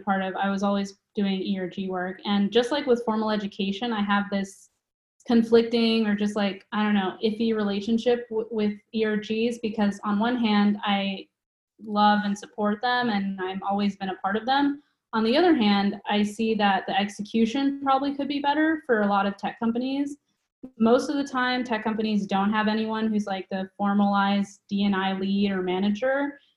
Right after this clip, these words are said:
And you've gotta have someone, like, in those rooms with a leadership team, like, advocating for this. And if you don't even have someone who, like, has that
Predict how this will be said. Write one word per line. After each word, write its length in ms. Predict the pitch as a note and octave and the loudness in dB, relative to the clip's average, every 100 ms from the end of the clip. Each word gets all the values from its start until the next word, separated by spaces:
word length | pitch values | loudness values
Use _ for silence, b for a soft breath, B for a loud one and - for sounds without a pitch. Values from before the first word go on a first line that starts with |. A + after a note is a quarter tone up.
| _ | _
And 100 | A#3 | 2
you've 100 | A3+ | 2
gotta 240 | A3 D4 D#4 | 2 4 4
have 200 | C#4 C4 | 4 2
someone, 360 | A#3 A#3 A#3 | 0 2 4
like, 300 | A3+ F#3 F3 - | 4 2 -2 -2
in 180 | G#3+ G#3+ | 0 2
those 300 | G#3 G3+ G3 | 2 2 2
rooms 300 | G3 G#3 G#3 | 2 2 2
with 120 | G3 | 0
a 60 | F#3+ | -4
leadership 460 | F#3+ G#3 G#3 G#3+ | -2 -2 -2 -4
team, 200 | G#3 A3 | -4 -2
like, 200 | G#3 F#3+ - | -2 -2 -2
advocating 840 | G3 G3 G3+ G3+ G#3 G#3 A3 A3+ A3+ | -2 0 -4 -2 -2 0 0 0 0
for 160 | B3 | -2
this. 360 | B3 C#4 D#4 D#4 | 0 0 0 0
And 120 | G3+ | -2
if 160 | G3 - | -2 -2
you 100 | G#3 | -2
don't 180 | G#3+ A3+ | 0 2
even 220 | G#3 G3+ | 2 0
have 240 | G3 G3 G3 - | 2 0 -2 -8
someone 580 | G3 G3 G3 F#3+ F#3+ - _ _ _ A3+ | -4 0 0 -2 -4 -8 _ _ _ 2
who, 80 | G#3+ | 4
like, 220 | G3 F3+ | 2 -2
has 340 | - G3+ G3+ G3 | -2 0 0 0
that 260 | F#3+ - | -2 -4